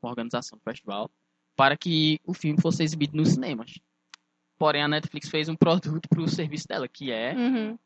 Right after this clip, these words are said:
Speaker 1: on demand, tá ligado? Streaming. E ela n-, não, não entrou em, em acordo com o festival. Aí, o que, além de toda a treta e polêmica que isso causou, causou também uma mudança nas regras do ano que vem,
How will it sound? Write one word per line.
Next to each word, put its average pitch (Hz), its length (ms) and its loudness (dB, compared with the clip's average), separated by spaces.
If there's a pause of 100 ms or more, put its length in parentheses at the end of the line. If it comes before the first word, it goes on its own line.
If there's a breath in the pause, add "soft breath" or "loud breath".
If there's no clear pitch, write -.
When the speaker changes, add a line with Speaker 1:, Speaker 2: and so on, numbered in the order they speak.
Speaker 1:
on 123 160 -4
demand, 165 340 0
tá - 140 -8
ligado? 113 280 -6 (220)
Streaming. 127 420 -6 (800)
E 139 160 0
ela 143 200 0
n-, 131 180 -10 (240)
não, 127 520 -2
não 135 180 0
entrou 170 260 -2
em, 170 60 -8 (140)
em 147 240 -2
acordo 131 400 -4 (160)
com 131 160 -12
o 127 40 -10
festival. 123 480 -6 (200)
Aí, 127 120 -2
o 160 60 -4
que, - 240 -20
além 147 420 2
de 180 120 -4
toda 127 600 0
a 123 140 -2
treta 110 680 -6
e 117 80 -10
polêmica 110 560 -6
que 110 80 -20
isso - 100 -8
causou, 110 460 -8 (480)
causou 131 240 2
também 143 200 2
uma 143 60 4
mudança 151 480 -2
nas 143 180 -4
regras 131 360 -6
do 135 80 -4
ano 127 120 -2
que 131 140 -4
vem, 117 260 -8